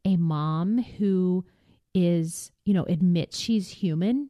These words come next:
admits she's not perfect, and shows her kids that she's sorry and that she shows contrition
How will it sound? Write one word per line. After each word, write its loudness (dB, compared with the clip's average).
admits -4
she's -8
not -2
perfect, -6
and 2
shows -6
her -6
kids -8
that -4
she's -4
sorry -4
and 0
that -2
she -6
shows -4
contrition -4